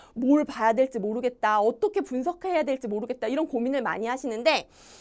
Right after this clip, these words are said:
그래프를 보고, 여기 나와 있는 수많은 종류의 그래프를 보고, 거기서 내가 결론을 도출하고, 그 결론을 논증하기 위해서 데이터를, 데이터를 비교하고 분석하여 기술하는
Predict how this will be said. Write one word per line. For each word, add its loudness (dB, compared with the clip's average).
그래프를 6
보고, -4
여기 -8
나와 6
있는 2
수많은 6
종류의 0
그래프를 0
보고, 2
거기서 2
내가 2
결론을 8
도출하고, 0
그 6
결론을 2
논증하기 2
위해서 6
데이터를, 4
데이터를 4
비교하고 8
분석하여 -2
기술하는 -2